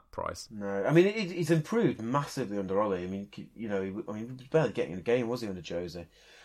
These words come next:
Speaker 2: Which is another weird one. Like, why, why did he buy him and then not play him? Um, and I, I think he has improved, but, you know, there's, there's no more room for improvement, I don't think, not at United.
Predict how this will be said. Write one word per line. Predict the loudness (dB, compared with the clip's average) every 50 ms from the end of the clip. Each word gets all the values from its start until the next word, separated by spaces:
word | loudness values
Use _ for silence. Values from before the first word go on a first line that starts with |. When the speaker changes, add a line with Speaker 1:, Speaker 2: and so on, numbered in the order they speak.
| -20 -12 -8
Speaker 2:
Which | -4 2
is | 4 6
another | 8 8 8 8
weird | 6 6 4 4 4 2 0
one. | -4 -6 -4 -4 -4
Like, | -4 -4
why, | -2 0 0 0
why | 0 0 -2 -2 -2 -2
did | -2 -4
he | -6 -2
buy | 2 2 4 4 4 4
him | 2 0
and | -2
then | -4 -4
not | -6 -8 -6
play | -2 0 2 2 2
him? | 0 -4 -8 -12 -16 _ _ _ _ _ _ _ _ _ -2
Um, | 2 4 6 6 6 6
and |
I, | 4 4 4 4
I | 4
think | 2 2 4
he | 4 6
has | 6 6 4 4
improved, | 2 2 0 -2 -4 -4 -2 -4 -4 -6 -10 -16 -20 -20 _ -20 -20 -20 _ _ _ _ _ _
but, | 8 8 8 8 6 -2 -10 -16 _ _ -20 -20 -20 -20 _ _ _ _
you | -4 0 2
know, | 4 4 4
there's, | 2 0 -2 -2
there's | 0 -2 0 2 2
no | 4 4 6 6 4
more | 4 2 2 2 2 4 4 4 4 4
room | 2 2 0 2 0 0 -2
for | -4 -4 -6
improvement, | -4 -4 -4 -2 -2 -4 -4 -6 -6 -6
I | -4 -4
don't | -6 -6
think, | -8 -8 -6 -4
not | -2 0 0 -2
at | -2
United. | -2 -4 -4 -4 -6 -6 -8 -8 -8 -8 -10